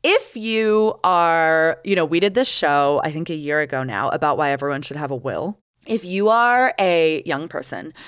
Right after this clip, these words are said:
you don't necessarily have a family or anyone that you would bequeath your possessions or your finances to when you die, consider choosing a charity and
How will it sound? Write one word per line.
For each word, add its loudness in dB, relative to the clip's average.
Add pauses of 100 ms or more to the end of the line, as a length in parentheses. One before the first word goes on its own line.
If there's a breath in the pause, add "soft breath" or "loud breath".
(160 loud breath)
you -8
don't 0
necessarily -4
have -6
a -4
family -10 (320 loud breath)
or 2
anyone 0
that -4
you -6
would -4
bequeath -10
your 0
possessions -8
or -4
your -4
finances -6 (140)
to 0
when -6
you -8
die, -2 (560 soft breath)
consider 2 (540)
choosing 0 (500)
a 2
charity 0 (320)
and 0